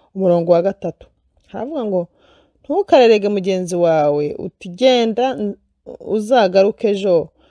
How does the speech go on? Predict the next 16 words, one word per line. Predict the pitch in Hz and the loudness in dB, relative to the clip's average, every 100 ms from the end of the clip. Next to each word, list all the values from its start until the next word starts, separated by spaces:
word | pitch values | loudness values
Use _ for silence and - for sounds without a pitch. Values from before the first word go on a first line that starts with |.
| _ - | _ -12
mbiguhe,' | 175 190 180 196 165 | -2 -2 0 0 0
kandi | - 240 262 240 220 | -4 -6 -4 -4 -4
ubifite | 226 - 190 - 226 170 | -6 -6 -10 -4 -2 -2
iruhande | 147 196 170 | -6 -6 -4
rwawe." | 147 139 131 135 _ _ _ _ _ | -4 -8 -10 -16 _ _ _ _ _
Ibyo | 139 151 | -14 -8
ntabyo | 247 285 | -4 -4
dukora | 226 202 226 262 | -4 -4 -2 -2
gusa. | 202 - - _ _ _ _ _ - _ _ _ _ _ _ _ - | -4 -8 -20 _ _ _ _ _ -20 _ _ _ _ _ _ _ 0
Ngambwira | 170 254 262 226 | 2 4 2 0
ko | |
utarabikora | 247 247 196 202 220 185 | -2 -2 -2 -2 -4 -2
nawe | 190 180 | -4 -4
mu | 160 | -8
buzima | 147 151 147 | -10 -10 -10
bwawe. | 143 143 143 | -10 -8 -8